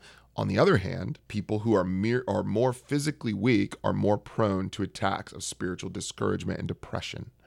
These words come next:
If you recognize that the physical may be partly responsible for the spiritual condition and make allowances for this, you'll be better able to deal with the spiritual issues." So,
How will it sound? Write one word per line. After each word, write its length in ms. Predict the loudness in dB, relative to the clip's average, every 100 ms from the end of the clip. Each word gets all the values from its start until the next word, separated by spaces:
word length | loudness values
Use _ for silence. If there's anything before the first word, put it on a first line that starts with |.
| -20 -20 -20 -20 -20 -4
If 200 | -4 0
you 100 | -2
recognize 960 | 4 4 4 -2 -6 -8 -8 -12 -16 -6
that 200 | -4 -4
the 140 | -10 -16
physical 840 | 2 4 4 -4 -4 -8 -8 -10
may 260 | -6 -2 -2
be 300 | -4 -8 -8
partly 500 | -8 0 2 2 2
responsible 800 | 0 -2 4 4 4 0 -2 -2
for 140 | -4
the 100 | -6
spiritual 540 | -6 -4 0 0 -2 -8
condition 720 | -6 0 2 2 -4 -8 -10 -16 -20 -16 -2
and 140 | 2
make 180 | 2 2
allowances 580 | 2 4 6 4 2 -6
for 140 | -6
this, 500 | -6 -6 -6 -8 -10 -14 -20 -10
you'll 100 | -2
be 80 | 0
better 280 | 4 6 4 4
able 240 | 0 0
to 80 | -6
deal 600 | -2 0 2 0 -4 -6
with 220 | -6 -6
the 80 | -4
spiritual 560 | -8 -6 -6 -6 -8 -10
issues." 640 | -10 -12 -10 -14 -14 -20 -20 _ _ _ _ _ _ _
So, 320 | -6 -6 -6